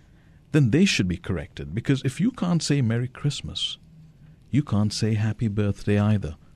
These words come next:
since Christ was born on that day.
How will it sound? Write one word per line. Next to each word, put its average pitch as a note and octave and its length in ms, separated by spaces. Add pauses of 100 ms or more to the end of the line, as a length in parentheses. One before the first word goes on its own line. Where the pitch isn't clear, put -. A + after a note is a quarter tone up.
(160)
since - 260
Christ - 560 (220)
was A2+ 160
born G#2 300
on D2+ 140
that B1 200
day. - 240